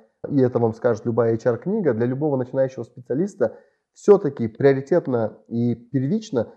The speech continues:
учиться не у компании, а учиться у человека. И поэтому, ну, для меня большой вопрос, что полезнее для молодого специалиста. Это работать, к примеру, в большой, успешно состоявшейся в компании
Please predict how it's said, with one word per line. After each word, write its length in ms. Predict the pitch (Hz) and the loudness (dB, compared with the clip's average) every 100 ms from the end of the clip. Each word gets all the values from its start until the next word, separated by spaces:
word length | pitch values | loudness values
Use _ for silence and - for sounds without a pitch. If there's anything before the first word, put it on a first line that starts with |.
| _ _ | _ _
учиться 440 | - 117 160 - 123 | -12 -8 -8 -2 0
не 220 | 131 214 | 4 4
у 100 | 202 | 4
компании, 680 | - 139 139 127 107 101 98 - | 2 0 2 0 0 -4 -8 -6
а 260 | 107 113 110 | -2 0 0
учиться 440 | 113 135 156 135 | -2 -8 -6 -2
у 100 | 123 | -2
человека. 580 | 123 117 113 117 - 117 _ _ | -4 -2 0 0 -2 -16 _ _
И 60 | 110 | -2
поэтому, 640 | 127 131 143 143 139 139 - _ _ - | 2 4 2 2 0 0 -16 _ _ -20
ну, 400 | 113 104 123 202 | -14 -8 -2 0
для 120 | 151 | 2
меня 160 | 165 175 | 4 6
большой 320 | 151 156 180 | 6 2 2
вопрос, 340 | 165 160 160 - | 2 2 0 -2
что 300 | - - 185 | -10 0 2
полезнее 520 | 180 143 147 127 120 | 4 4 4 0 -2
для 160 | 110 117 | 0 2
молодого 360 | 120 123 127 | 2 0 -2
специалиста. 600 | 117 123 - 131 123 - | -6 -8 -2 0 -2 -4
Это 360 | 110 - 104 - - _ _ | -4 -2 -4 -4 -20 _ _
работать, 500 | 110 107 120 143 135 | -2 2 4 2 0
к 40 | |
примеру, 360 | - 123 127 117 | -2 0 0 0
в 100 | 101 | 0
большой, 360 | 120 120 165 127 | -2 0 -2 -2
успешно 360 | 120 165 143 | 0 -2 -2
состоявшейся 540 | 117 - 135 127 - 120 | -8 -2 -2 -2 -8 -8
в 40 | |
компании 520 | - 120 135 131 117 | -6 -2 2 2 0